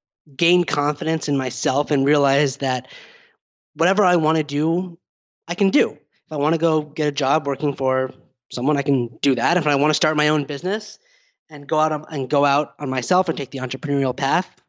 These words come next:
I can do that as well. And so what rejection therapy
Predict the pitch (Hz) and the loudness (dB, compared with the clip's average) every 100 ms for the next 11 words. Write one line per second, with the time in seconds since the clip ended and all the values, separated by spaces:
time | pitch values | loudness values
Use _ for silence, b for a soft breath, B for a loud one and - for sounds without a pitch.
0 | _ _ _ _ _ _ _ 170 180 175 | _ _ _ _ _ _ _ -2 0 2
1 | 180 165 156 170 120 110 B B - 180 | 2 0 2 0 0 -10 B B -6 -6
2 | 170 190 180 175 165 B B _ 175 208 | 0 4 4 2 -2 B B _ 0 2
3 | 226 - _ _ 190 160 - 196 190 214 | 2 0 _ _ -4 -2 -2 -2 -2 -4
4 | 180 - 175 175 170 160 151 147 143 | -4 -2 0 0 0 -2 -2 -4 -8